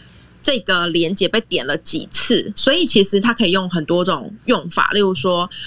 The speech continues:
如果你今天是想要追踪一个，呃，你，你推销，你，你假设业配，很多人业配嘛，对不对？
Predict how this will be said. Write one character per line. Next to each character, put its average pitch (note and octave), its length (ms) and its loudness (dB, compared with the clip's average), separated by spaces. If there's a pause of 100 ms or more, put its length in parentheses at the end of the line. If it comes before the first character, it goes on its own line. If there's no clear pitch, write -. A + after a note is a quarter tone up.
如 G#3 120 0
果 A#3 100 2
你 E3 140 -4
今 F3 120 -2
天 F3+ 120 0
是 F#3 80 -2
想 E3 180 -2
要 E3 200 2
追 E3+ 200 0
踪 E3+ 280 -4
一 D3+ 80 -8
个， D3+ 360 -4 (300)
呃， D#3+ 200 0
你， E3 260 -4
你 D#3+ 80 -2
推 G3 200 0
销， F#3+ 340 0
你， E3 460 -2 (100)
你 D#3+ 380 2 (120)
假 D#3+ 120 -2
设 G#3+ 140 4
业 G3 320 4
配， A#3 220 0
很 D#3 180 -10
多 F#3 160 -2
人 E3+ 100 -4
业 G3 120 2
配 G#3 240 -2
嘛， C#3+ 180 0
对 - 80 -6
不 A#2+ 80 -2
对？ E2 140 -10